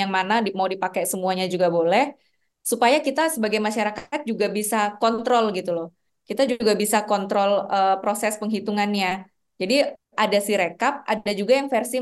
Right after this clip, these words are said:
masyarakatnya. Nah, versi yang masyarakat ini tentu juga jangan dinilai sebagai sesuatu yang kemudian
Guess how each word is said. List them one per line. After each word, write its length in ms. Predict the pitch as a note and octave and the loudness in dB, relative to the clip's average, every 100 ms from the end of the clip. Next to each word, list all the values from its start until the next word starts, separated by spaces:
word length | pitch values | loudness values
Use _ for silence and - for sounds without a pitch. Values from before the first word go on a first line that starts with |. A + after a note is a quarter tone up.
| A#3+ | -2
masyarakatnya. 680 | A#3+ G3+ G3+ G#3 G3+ F#3+ F3 F#3 _ _ - | -2 -4 -4 -6 -6 -4 -4 -8 _ _ -2
Nah, 80 | G3+ | 4
versi 260 | G#3 G3+ A#3 G#3 | 4 4 2 2
yang 100 | G#3 | 2
masyarakat 460 | G#3+ G#3+ G#3 G#3 G#3+ G#3+ | 2 4 4 4 2 2
ini 120 | A#3 C4+ | 0 0
tentu 180 | B3 D4 C4 | 0 0 2
juga 140 | G#3 F#3 F#3+ | 4 4 2
jangan 260 | F#3 F#3 F3+ | 0 -2 -2
dinilai 500 | F#3 F#3 F#3 F#3 F#3 | -2 0 2 2 0
sebagai 460 | F#3 F3 F3 E3+ F3+ | -2 0 0 2 2
sesuatu 360 | F#3 F#3+ F3+ F3+ G#3 | 0 -2 -2 0 -2
yang 120 | G3 | -2
kemudian 560 | F#3 F3+ F3 F#3 F#3+ | -4 -4 2 2 2